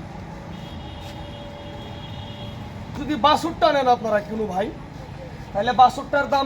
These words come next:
রাখবো আশি হাজার, মাটা এক লাখ ছত্রিশ, অর্থাৎ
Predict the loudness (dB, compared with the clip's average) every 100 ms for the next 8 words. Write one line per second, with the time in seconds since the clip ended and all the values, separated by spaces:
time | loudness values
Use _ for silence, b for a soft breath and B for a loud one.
0 | 4 4 6 6 6 4 2 2 4 2
1 | 2 -2 -8 -14 -14 -12 -12 -12 -12 -12
2 | -12 -2 0 2 4 4 4 -2 2 0
3 | 0 -2 -2 -4 -8 -8 -10 -10 -12 -12
4 | -10 -12 -4 0 6 8 8